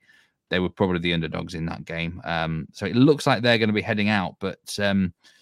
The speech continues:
you know, it looks good. Good news for Viking, good news for Molde, obviously Glimt as well. So if we can get through them three teams through to the next round, I think Molde's draw is quite, is, is,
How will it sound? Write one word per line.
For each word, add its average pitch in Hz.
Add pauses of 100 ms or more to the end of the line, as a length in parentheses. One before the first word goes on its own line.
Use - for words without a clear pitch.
(300)
you 92
know, 110
it 98
looks 127
good. 101
Good 147
news 147
for 123
Viking, 110
good 131
news 127
for 113
Molde, 104
obviously 104
Glimt 101
as 90
well. 95 (760)
So 92 (240)
if -
we 120
can 120
get 123
through -
them 117
three 110
teams 107
through 104
to -
the 95
next 101
round, 101
I -
think 104
Molde's 117
draw 110
is 87
quite, 110 (120)
is, 107
is, 104